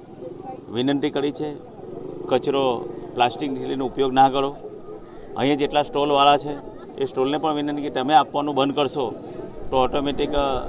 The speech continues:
આ કચરો, અ, નાખાતો ઓછો થઈ જશે. પરંતુ આજે તમામ સંસ્થાઓ સાથે મળીને આ બીચ, અ, ક્લીન માટેનો આજે સૌ જોડાયા છે.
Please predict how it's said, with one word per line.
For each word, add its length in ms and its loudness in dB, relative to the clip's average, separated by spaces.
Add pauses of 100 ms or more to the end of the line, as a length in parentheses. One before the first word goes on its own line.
(160)
આ 80 4
કચરો, 540 2
અ, 460 0
નાખાતો 480 0
ઓછો 160 -2
થઈ 140 2
જશે. 300 2 (720)
પરંતુ 240 6
આજે 240 8
તમામ 480 12 (300)
સંસ્થાઓ 520 2
સાથે 300 0
મળીને 420 0 (640)
આ 120 10
બીચ, 340 2
અ, 320 0 (480)
ક્લીન 200 0
માટેનો 380 -2
આજે 320 0 (200)
સૌ 160 -2
જોડાયા 340 10
છે. 380 -6